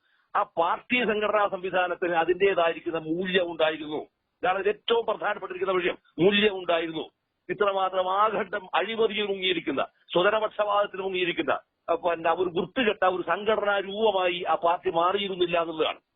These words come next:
എന്നാൽ ഇപ്പോഴെന്തായി? അൻവർ വന്ന്, അൻവർ വരു-, വ-, വരുമ്പോഴാണ് അൻവറിന് മനസ്സിലാവുന്നത് എന്തെന്ന്, ഇത് അങ്ങേയറ്റം അലീവസമായ സാധനം, സംഭവമാണ് എന്ന് അൻവറിന് വളരെ പെട്ടെന്ന് തന്നെ തിരിച്ചറിയാൻ. ഇത് തിരിച്ചറിഞ്ഞു എന്നതുകൊണ്ടാണ് അൻവർ എന്ത് ചെയ്തതെന്നറിയോ?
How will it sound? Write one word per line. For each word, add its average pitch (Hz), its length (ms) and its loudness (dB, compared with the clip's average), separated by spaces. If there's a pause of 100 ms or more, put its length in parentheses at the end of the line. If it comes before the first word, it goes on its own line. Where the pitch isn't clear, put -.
(220)
എന്നാൽ 175 280 2
ഇപ്പോഴെന്തായി? 175 640 2 (200)
അൻവർ 196 320 4
വന്ന്, 185 280 2
അൻവർ 202 380 -2
വരു-, 185 280 0
വ-, 170 240 -2
വരുമ്പോഴാണ് 185 420 -2
അൻവറിന് 190 340 0
മനസ്സിലാവുന്നത് 175 640 0
എന്തെന്ന്, 165 340 -2 (1000)
ഇത് 175 120 -4
അങ്ങേയറ്റം 190 760 2
അലീവസമായ 185 600 0
സാധനം, 175 340 0
സംഭവമാണ് 175 640 0
എന്ന് 170 120 -2 (300)
അൻവറിന് 180 280 0
വളരെ 180 300 2
പെട്ടെന്ന് 180 340 -2
തന്നെ 165 120 -2
തിരിച്ചറിയാൻ. 165 480 0 (320)
ഇത് 247 140 0
തിരിച്ചറിഞ്ഞു 233 720 -2
എന്നതുകൊണ്ടാണ് 190 580 2
അൻവർ 180 280 -2
എന്ത് 185 140 -4
ചെയ്തതെന്നറിയോ? 175 640 -2